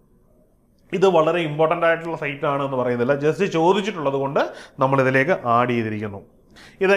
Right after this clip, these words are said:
ഇൻഡസ് റിവറിന്റെ തന്നെ സൈഡിലുള്ള ഒരു പ്രദേശമാണ്. ഈ പ്രദേശം ഡിസ്കവേർഡ് ചെയ്തിരിക്കുന്ന എൻ ജി മജുംദാർ എന്ന് പറയുന്ന ആളാണ്. ഇത് ഈ, ഈ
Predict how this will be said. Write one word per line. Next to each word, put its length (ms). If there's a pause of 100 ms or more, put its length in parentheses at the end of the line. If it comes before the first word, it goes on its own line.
(120)
ഇൻഡസ് 360
റിവറിന്റെ 380
തന്നെ 240
സൈഡിലുള്ള 480 (140)
ഒരു 140 (1300)
പ്രദേശമാണ്. 640 (520)
ഈ 40 (100)
പ്രദേശം 420 (180)
ഡിസ്കവേർഡ് 560
ചെയ്തിരിക്കുന്ന 420 (160)
എൻ 80 (140)
ജി 100 (100)
മജുംദാർ 540
എന്ന് 140
പറയുന്ന 280
ആളാണ്. 280 (420)
ഇത് 120 (440)
ഈ, 40 (600)
ഈ 40